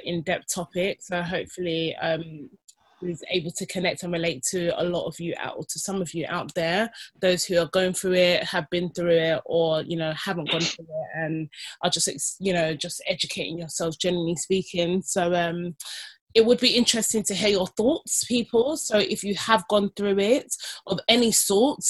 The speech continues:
um, whether emotional, physical, trauma, whatever the case may be, um, and you've overcome it, do let us know how you ha-, you know, how you managed to come, overcome it, um, and that way we can generally help others around u-,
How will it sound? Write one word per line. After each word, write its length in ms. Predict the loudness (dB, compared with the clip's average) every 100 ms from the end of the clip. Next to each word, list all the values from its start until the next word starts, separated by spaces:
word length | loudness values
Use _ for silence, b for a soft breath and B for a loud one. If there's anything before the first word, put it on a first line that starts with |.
| -2 0
um, 600 | 2 4 4 2 2 -2 -4
whether 180 | -4 -2
emotional, 640 | -2 0 2 2 2 0
physical, 800 | 0 0 -2 -4 -4 0 2 0 -2
trauma, 640 | -4 -2 -2 0 0 0 0
whatever 300 | 0 0 0
the 80 | -4
case 240 | -6 -6
may 220 | -4 -6 -6
be, 360 | -4 0 0 -2 B B B B _
um, 580 | 4 6 6 4 2 -2 -2
and 160 | 0 0
you've 140 | 0 0
overcome 460 | 0 0 0 2
it, 300 | 4 2 0
do 140 | 0 2
let 120 | 2
us 160 | 0 -4
know 120 | -2
how 180 | 0 0
you 200 | 0 -4
ha-, 260 | -2 -2 -2
you 140 | -4 -2
know, 100 | -2
how 120 | -4
you 220 | -2 -2
managed 300 | 0 0 0
to 80 | -4
come, 260 | -4 -6 -6 -6
overcome 400 | -6 -6 -8 -6
it, 240 | -2 -2 -2 b b b -2
um, 300 | 0 0 -2 -4
and 100 | -4
that 160 | -2 0
way 200 | 0 0
we 140 | -6
can 460 | -6 -6 -4 -4 -4
generally 420 | -4 -4 -4 -6
help 300 | -4 -4 -4 -6
others 380 | -4 0 -2 -2 -4
around 480 | -4 -2 0 0
u-, 140 | -2